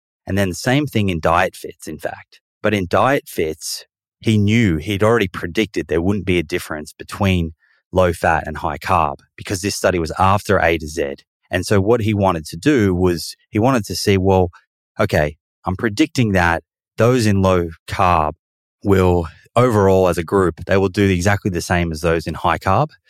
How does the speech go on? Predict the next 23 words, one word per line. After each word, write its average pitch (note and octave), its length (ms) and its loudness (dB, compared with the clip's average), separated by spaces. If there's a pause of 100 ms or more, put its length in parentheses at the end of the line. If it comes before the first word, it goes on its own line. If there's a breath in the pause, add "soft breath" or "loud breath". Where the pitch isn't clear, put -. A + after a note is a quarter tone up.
(520 loud breath)
but F2+ 280 2 (100)
I'm F#2 100 -6
predicting G2+ 400 -2
there'll F2+ 120 0
be E2+ 100 -4
wide F2+ 340 0
variation E2+ 580 0
in D#2 100 -6
both E2 260 0
groups. - 540 -8 (400)
And - 120 -8
he B2+ 100 2
wanted A#2 360 2
to F2 300 -2 (220 loud breath)
sort G2 240 0
of E2+ 80 -2
identify, E2+ 800 0 (580 loud breath)
is G2 120 -2
there G#2 100 4
a G2 40 2
way C3 240 0
of D3 140 -4
predicting - 640 -10